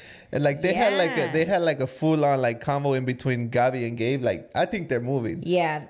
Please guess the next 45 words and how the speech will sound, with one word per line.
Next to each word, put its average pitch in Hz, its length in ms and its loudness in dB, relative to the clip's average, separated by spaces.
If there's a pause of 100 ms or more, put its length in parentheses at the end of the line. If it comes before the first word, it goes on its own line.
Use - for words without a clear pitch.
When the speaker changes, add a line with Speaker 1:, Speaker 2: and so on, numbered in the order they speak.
(160)
Speaker 2:
And 185 460 -2
then 208 140 2
they 214 160 -2
asked 185 360 -2
us, 175 220 4
and 160 100 -4
I 175 140 0
was 175 100 -4
like, 156 260 -4
"No." 165 520 0
We 214 140 -4
get 240 180 0
that 233 200 -2
question 208 360 -4 (100)
all 180 220 0
the 165 100 -2
time 165 240 -6
because 170 380 -2
we're 214 120 -2
in 202 120 -4
L 180 180 0
A 170 140 0
so 202 180 -2
much. 208 460 -4 (540)
"Are 170 60 2
you 170 80 0
guys 180 200 0
moving 180 200 -4
to 214 140 -4
L 160 160 -2
A? 165 200 2
Are - 80 -4
you 143 60 -8
guys 151 200 -4
moving 147 240 -6
to - 120 -4
L 147 100 -2
A?" 147 140 -2
And 196 120 -2
we 302 180 0 (160)
almost 302 560 0
did 277 200 0
at 220 180 0
one 208 240 -4
point, 196 520 -4